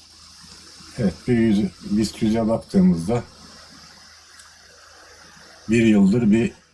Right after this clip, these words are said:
düzeltme içerisinde arkadaşlar. Ve düzeltme bölgesinin direncini zorlamakta.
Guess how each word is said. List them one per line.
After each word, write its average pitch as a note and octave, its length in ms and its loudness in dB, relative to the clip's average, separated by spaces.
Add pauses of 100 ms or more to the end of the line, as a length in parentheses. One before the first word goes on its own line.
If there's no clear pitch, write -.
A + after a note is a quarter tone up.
(180)
düzeltme G#2 480 2
içerisinde D#2+ 560 -6
arkadaşlar. E2 680 -8 (2000)
Ve G#2+ 240 0 (840)
düzeltme G2+ 680 0 (260)
bölgesinin F#2 680 0 (200)
direncini F#2+ 580 0 (280)
zorlamakta. D#2+ 720 -6